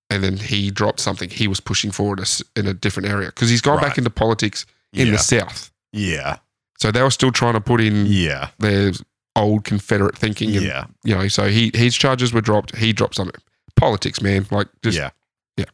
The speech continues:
Speaker 1: In the late eighteen nineties, he began to suffer from diabetes.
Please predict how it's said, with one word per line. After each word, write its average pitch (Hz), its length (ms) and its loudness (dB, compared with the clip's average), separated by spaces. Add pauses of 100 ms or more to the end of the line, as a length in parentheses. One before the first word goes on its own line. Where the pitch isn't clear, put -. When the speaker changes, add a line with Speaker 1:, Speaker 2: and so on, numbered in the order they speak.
(240)
Speaker 1:
In 165 120 0
the 160 80 4
late 180 300 4
eighteen 151 360 4
nineties, 113 420 2 (320)
he 139 40 2
began 135 220 0
to 131 100 2
suffer 120 220 2
from 120 180 0
diabetes. 104 680 0